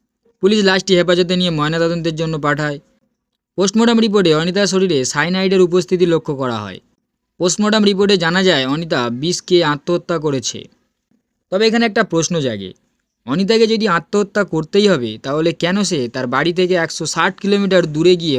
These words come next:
পাবলিক টয়লেটে বিষ খাবে? বিষয়টি জানতে পুলিশ বিষয়টি গভীরভাবে তদন্ত করার নির্দেশ দেন এবং প্রথমে অনিতার ব্যবহৃত ফোন এবং অনিতার বাড়ির ল্যান্ডলাইন ফোনের ডিটেলস বার করে তদন্ত শুরু হয়। তদন্তের সময় পুলিশ অনিতার সেলফোন থেকে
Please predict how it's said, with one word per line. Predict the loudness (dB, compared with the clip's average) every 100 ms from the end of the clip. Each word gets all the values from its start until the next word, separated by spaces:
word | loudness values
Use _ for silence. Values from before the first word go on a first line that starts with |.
| -2
পাবলিক | -2 0 0 0
টয়লেটে | 2 2 4 2 0
বিষ | -2 -4
খাবে? | -6 -6 -10 _ _ _ _ _ -4
বিষয়টি | -2 2 2 2
জানতে | 2 2 2 2
পুলিশ | 0 -2 -2
বিষয়টি | -2 0 0 0
গভীরভাবে | 2 4 4 4 2
তদন্ত | 0 -2 0
করার | 0 0 -2
নির্দেশ | -2 -2 -2 -2
দেন | -4 -6 -10 _ _ _ _ _ _ _ _ -4
এবং | -2 0
প্রথমে | 0 2 0 0 -2
অনিতার | -4 -2 0 2
ব্যবহৃত | 2 2 0 -2
ফোন | 0 0 0 -4 _ -12
এবং | -8 -8
অনিতার | -4 -4 -2 0
বাড়ির | 2 2 2
ল্যান্ডলাইন | 0 0 0 0
ফোনের | -2 -2 0 0 -2 _ _ -18
ডিটেলস | -8 -2 0 0 0
বার | 0
করে | 2 0
তদন্ত | 0 -2 -2 -4
শুরু | -4 -4 -4
হয়। | -6 -10 -16 _ _ _ _ _ _ -6
তদন্তের | -2 2 2 2
সময় | 2 2 0
পুলিশ | 0 0 0
অনিতার | 0 0 0 0
সেলফোন | 0 0 0 -2
থেকে | -2 -2